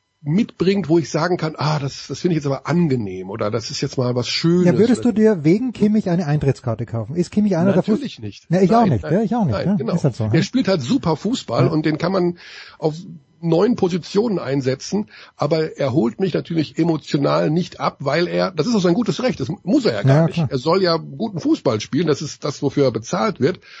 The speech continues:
Speaker 1: aber er wird natürlich niemals, niemals ein Superstar für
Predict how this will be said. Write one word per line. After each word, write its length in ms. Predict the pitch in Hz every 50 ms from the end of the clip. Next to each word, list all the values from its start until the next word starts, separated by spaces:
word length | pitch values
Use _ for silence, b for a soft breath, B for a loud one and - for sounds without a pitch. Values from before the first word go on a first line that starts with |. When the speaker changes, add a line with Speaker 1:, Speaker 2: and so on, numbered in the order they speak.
| B B B B B
Speaker 1:
aber 180 | B 151 160 160
er 60 | 143
wird 100 | 175 -
natürlich 340 | 175 165 - 180 175 170 - 175
niemals, 1000 | 160 170 185 220 247 285 285 269 240 214 - - - 226 170 123 - - - -
niemals 580 | 147 175 220 247 240 208 180 170 190 202 180
ein 160 | - 160 147
Superstar 800 | 120 117 160 214 - 160 160 160 - - - 151 151 160 160 160 -
für 480 | - - - - - 202 214 220 220